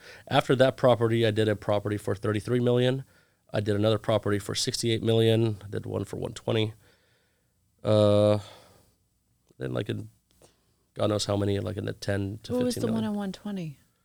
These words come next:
Speaker 2: I'm trying to think of which one
Speaker 1: One twenty
Speaker 2: it was.
Speaker 1: was, if I'm not mistaken, remember.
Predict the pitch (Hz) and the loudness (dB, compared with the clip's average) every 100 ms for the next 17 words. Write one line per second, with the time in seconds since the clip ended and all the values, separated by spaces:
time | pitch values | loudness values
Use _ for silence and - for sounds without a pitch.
0 | _ 170 165 180 175 170 - - 117 120 | _ -12 -12 -10 -12 -12 -16 -10 -6 -6
1 | - - 123 139 135 113 110 107 107 107 | -4 0 2 4 2 2 4 4 4 4
2 | 110 110 107 - - - - - - - | 2 2 0 0 0 0 -2 -6 -14 -12
3 | 85 120 - 113 - - 113 113 - 110 | -10 -8 -10 -8 -8 -8 -10 -10 -10 -8
4 | 57 55 - - - 52 | -6 -8 -8 -8 -8 -10